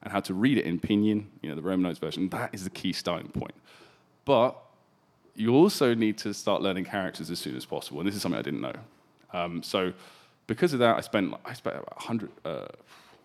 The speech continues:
I'd say about the first year and a half, maybe even longer, I, I'd already learned five thousand H S K words. Learnt, I'm doing, like, those air quotes right now, <laughs> it's like, 'cause it wasn't really learning them at all.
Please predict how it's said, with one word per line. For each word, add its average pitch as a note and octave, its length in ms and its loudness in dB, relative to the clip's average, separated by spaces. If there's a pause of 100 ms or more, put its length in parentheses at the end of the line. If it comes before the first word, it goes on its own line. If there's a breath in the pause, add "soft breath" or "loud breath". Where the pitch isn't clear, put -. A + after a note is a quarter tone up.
(120 soft breath)
I'd G#2 120 -8
say G#2+ 120 -4
about F2+ 400 -4 (680)
the - 60 -18
first - 240 -4
year G2 120 2
and F#2 100 0
a - 20 -2
half, G2 480 0 (360 soft breath)
maybe F#2+ 180 -2
even F2+ 180 -2
longer, F#2 400 0 (920 soft breath)
I, F#2+ 160 -2 (240)
I'd F#2+ 240 -8
already G2 240 0
learned E2+ 340 0 (300)
five F#2 320 -4
thousand D#2 340 -4
H E2 160 -10
S E2+ 80 -14
K - 180 -6
words. B1 360 -8 (100)
Learnt, G#2 720 0
I'm D#2+ 180 -8
doing, D2+ 280 -10
like, C#2+ 140 -10
those - 220 -10
air D#2 120 -10
quotes - 280 -8
right B1+ 120 -8
now, F#2 240 -6
<laughs> - 40 -16
it's - 80 -12
like, E2+ 160 -4
'cause - 240 -8
it C#3+ 60 2
wasn't A2+ 240 -2
really F#2 280 -4
learning F#2 320 0
them E2+ 100 -6
at - 160 -8
all. G#2+ 260 -2